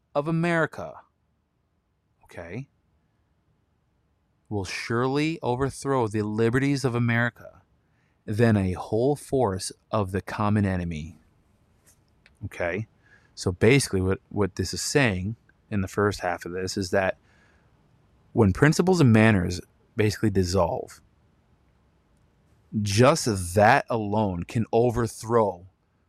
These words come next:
the liberties that we hold here in America and has more of a, a, a, that happening has more of a powerful force than an army of a common enemy.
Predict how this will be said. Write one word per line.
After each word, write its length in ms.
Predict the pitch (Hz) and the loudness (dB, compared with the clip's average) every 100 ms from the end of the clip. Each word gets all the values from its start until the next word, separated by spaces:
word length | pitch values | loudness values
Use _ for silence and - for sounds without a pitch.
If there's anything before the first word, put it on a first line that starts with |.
| _ _ _ - | _ _ _ -8
the 100 | 107 | -4
liberties 420 | 101 110 117 107 | 0 0 0 0
that 100 | 104 | -2
we 140 | 101 107 | -4 -4
hold 260 | 104 107 | -2 -2
here 160 | 101 107 | -2 -4
in 60 | |
America 640 | 95 95 101 - 123 127 120 _ _ _ _ _ _ _ _ _ _ - | -4 -4 -4 -4 -4 -4 -8 _ _ _ _ _ _ _ _ _ _ -6
and 100 | 104 | -4
has 240 | 107 92 | -2 -2
more 300 | 107 120 147 - | 0 2 2 0
of 160 | 107 | -2
a, 140 | 98 92 | -2 -4
a, 260 | 87 123 - | -4 -4 -2
a, 80 | 107 _ _ _ - | -6 _ _ _ -14
that 320 | 104 120 147 | -4 0 0
happening 380 | - 127 151 131 | 0 -2 -2 -4
has 180 | 101 90 | -6 -4
more 140 | 110 | -4
of 60 | 139 | -4
a 40 | |
powerful 380 | - 123 123 104 | -6 -4 -4 -8
force 440 | - 101 117 131 - | -14 -10 -8 -10 -14
than 380 | 101 110 104 98 _ _ _ | -8 -4 -4 -6 _ _ _
an 120 | 107 - - | -10 -10 -2
army 380 | 104 120 131 139 | 2 4 2 0
of 140 | 110 | -2
a 60 | 95 | -6
common 380 | - 104 98 92 | -6 -4 -4 -4
enemy. 400 | 87 78 80 | -8 -12 -16